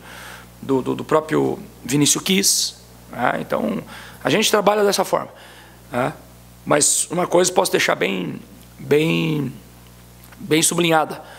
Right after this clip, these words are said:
Ele tá, ele tá muito comprometido aqui, tá? Ele tá muito focado aqui,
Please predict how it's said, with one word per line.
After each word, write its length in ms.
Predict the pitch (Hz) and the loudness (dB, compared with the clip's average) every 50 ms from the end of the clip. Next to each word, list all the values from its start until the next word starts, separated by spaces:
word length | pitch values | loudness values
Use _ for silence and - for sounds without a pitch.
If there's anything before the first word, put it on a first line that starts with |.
| - - - - - - - - | -20 -20 -18 -20 -20 -18 -8 0
Ele 220 | 135 135 139 147 | 2 4 4 2
tá, 520 | 147 - 160 160 160 160 160 156 151 - - - | 2 2 0 2 4 4 4 4 2 0 0 -2
ele 180 | - 147 151 | -2 -2 -2
tá 160 | 147 - 160 | 0 0 0
muito 320 | 160 156 160 185 220 226 - | 0 2 2 2 2 2 2
comprometido 600 | - 196 - 185 185 185 175 - - 160 - - | 0 0 2 2 0 0 0 0 -2 0 0 -2
aqui, 240 | 147 - - - - - - - - - - - - - - | -4 -4 -8 -10 -12 -14 -18 -20 -20 -20 -20 -20 -20 -20 -12
tá? 300 | - - - 123 131 131 | -6 -4 -4 -2 -2 -2
Ele 140 | 135 127 127 | -2 -2 0
tá 180 | - - 147 | 0 0 0
muito 480 | 143 - 143 151 175 185 - - - 170 | 2 0 0 0 0 -2 -2 -4 -4 -4
focado 520 | - - 170 151 - - 165 165 165 160 | 0 0 0 2 2 0 0 2 0 0
aqui, 300 | 147 - - - 120 - | -2 -2 -4 -6 -6 -8